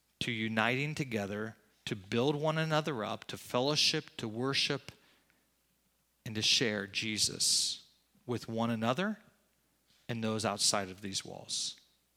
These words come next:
The living organism that God has promised he will work through is the church.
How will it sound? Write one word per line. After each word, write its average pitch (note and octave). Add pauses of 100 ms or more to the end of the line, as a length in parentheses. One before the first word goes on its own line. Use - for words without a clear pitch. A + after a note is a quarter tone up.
(840)
The A#2
living B2+
organism C#3+
that A2+
God B2
has A2+
promised D3
he D#3+
will C#3+
work C3
through F#2+ (1120)
is B2
the A2
church. -